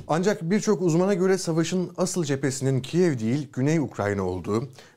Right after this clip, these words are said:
ve Rusya'nın askeri ve jeopolitik önceliklerinin başında Kiev'i almaktan ziyade Güney Ukrayna'yı ele geçirmek ve Karadeniz kıyılarının tam kontrolünü sağlamak olduğu düşünülürse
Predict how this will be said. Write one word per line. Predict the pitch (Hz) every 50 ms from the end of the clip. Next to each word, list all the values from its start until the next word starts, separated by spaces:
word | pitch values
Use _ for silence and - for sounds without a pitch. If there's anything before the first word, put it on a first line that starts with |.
| _ _ _ _ _ _ _ -
ve | 120 127 131
Rusya'nın | 135 170 160 - 180 165 156 151 139
askeri | 95 120 113 - - - 131 131 156 175 170 139
ve | 135 123
jeopolitik | 107 107 110 113 110 107 - 117 107 - 175 175 -
önceliklerinin | 123 117 110 107 104 107 107 - 113 110 110 113 117 107
başında | 104 101 - - 104 101 135 139 135
Kiev'i | - - 135 135 135
almaktan | 127 123 123 123 127 123 - - 160 170 160
ziyade | 135 135 139 131 123 117 131 147 160 160 - - - - _ _
Güney | - 113 123 156 175
Ukrayna'yı | 151 135 - - 123 117 120 120 110
ele | 107 107 131 135
geçirmek | 135 123 - - 123 131 135 135 135 127
ve | 113 104
Karadeniz | - 113 117 123 117 117 117 110 -
kıyılarının | - - 110 107 110 110 110 120 113
tam | 107 - - 123 123 131
kontrolünü | 131 - 104 98 - - 104 104 104 101
sağlamak | - - 104 101 104 101 107 104 107 104
olduğu | 101 98 101 104 98
düşünülürse | 98 - - 113 110 113 120 113 - - - 113 151 156